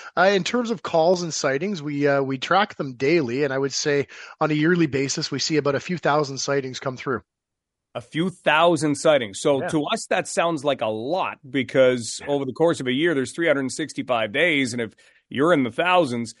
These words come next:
Speaker 2: uh, do you see that as being a lot, or most times is this just, well, they're there, but s-, so are other things like mice, rats, squirrels, and raccoons?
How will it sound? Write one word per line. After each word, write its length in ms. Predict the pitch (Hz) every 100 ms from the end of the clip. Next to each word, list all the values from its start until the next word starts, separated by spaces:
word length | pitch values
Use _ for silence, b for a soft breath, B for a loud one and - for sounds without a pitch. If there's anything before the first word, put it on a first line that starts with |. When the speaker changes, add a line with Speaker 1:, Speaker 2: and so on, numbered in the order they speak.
| b b b
Speaker 2:
uh, 140 | 117 139
do 220 | 127 139
you 180 | 147 196
see 220 | - 226
that 200 | 220 226
as 140 | 180
being 420 | 160 185 208 220
a 140 | 220 175
lot, 340 | 180 180 233
or 140 | 233 156
most 320 | 160 180 -
times 420 | 170 170 170 143
is 340 | 156 143 151
this 220 | 127 156 -
just, 320 | 147 147 -
well, 240 | 202 170
they're 160 | 151 147
there, 360 | 160 170 131
but 240 | 143 143 123
s-, 500 | - - 147 131 -
so 200 | 147 147
are 320 | 143 135 123 -
other 280 | 156 175 147
things 340 | - 123 120
like 200 | 127 120
mice, 360 | 113 131 127 -
rats, 400 | 127 127 123 -
squirrels, 580 | - - 131 127 127 113
and 120 | 120
raccoons? 640 | 120 113 165 170 107 80